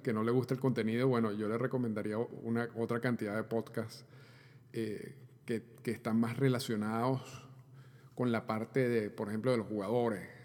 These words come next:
eh, de, de los juegos en sí, de los resultados y ese tipo de cosas. Nosotros no tocamos esos temas. Y eso es más o menos un poco lo que es la misión del, del podcast, ¿no? Y, y lo decimos en la entrada,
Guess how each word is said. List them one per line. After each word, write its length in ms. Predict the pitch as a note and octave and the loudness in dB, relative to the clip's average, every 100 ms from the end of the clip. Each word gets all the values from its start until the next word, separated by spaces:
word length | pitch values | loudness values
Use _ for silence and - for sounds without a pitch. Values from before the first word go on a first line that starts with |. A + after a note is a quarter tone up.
| - - - - | -20 -20 -20 -14
eh, 260 | - G1+ - - G2 - - - - - | -8 -8 -10 -16 -18 -18 -20 -18 -16 -10
de, 120 | G#2 | -8
de 220 | G2 G#2 | -6 -6
los 140 | G2 G#2 | -6 -4
juegos 340 | A#2 A#2 A#2+ | -2 0 0
en 80 | G#2+ | -2
sí, 200 | - C3 | 2 2
de 100 | A2 | 2
los 160 | G2 | 0
resultados 720 | A#2+ - G#2 - B2 A#2 G2+ - - - - - - - - | -6 -4 -6 -2 0 0 -4 -8 -14 -20 -20 -20 -20 -20 -6
y 80 | G#2+ | -6
ese 180 | A2+ | -4
tipo 200 | A2 A2+ | -4 0
de 60 | A#2 | 2
cosas. 220 | C3+ A#2+ | 2 2
Nosotros 320 | G#2 G#2 A2+ | -2 -2 0
no 120 | B2 - | 0 0
tocamos 380 | A2+ A2+ A2 | 0 2 0
esos 220 | A2+ A2+ - | -2 -4 -4
temas. 280 | A2+ F2 - - - - - - - - | -4 -4 -14 -20 -20 -20 -20 -20 -20 -6
Y 120 | A#2+ | -4
eso 160 | A2+ D#3+ | 0 4
es 60 | |
más 180 | F3 F3+ | 6 6
o 20 | |
menos 340 | F#3 F3+ F3+ D#3 - | 6 6 4 2 0
un 160 | C#3+ | 0
poco 240 | D3 C#3+ E3+ | 2 2 2
lo 120 | D3+ | 2
que 100 | B2 | 0
es 80 | A2+ | 2
la 120 | D3 | 4
misión 800 | C3+ - - B2+ B2+ B2+ B2 - | 4 0 2 4 4 2 -2 -2
del, 340 | B2 G#2+ - G#2+ | -4 -4 -6 -6
del 160 | G#2+ | -6
podcast, 520 | F#2+ B2+ A#2 - E2+ F#2 | 0 0 0 -6 -12 -6
¿no? 180 | A#2+ | -4
Y, 60 | G#2+ | -4
y 240 | A2 A#2 | -4 -4
lo 140 | A2+ G#2+ | -4 -2
decimos 420 | F#2 A#2 B2 D3 | -4 -2 2 4
en 80 | C#3+ | 4
la 60 | |
entrada, 680 | G#2 F#2 A#2 B2 C3+ D3+ - | 2 -2 0 2 2 -2 -10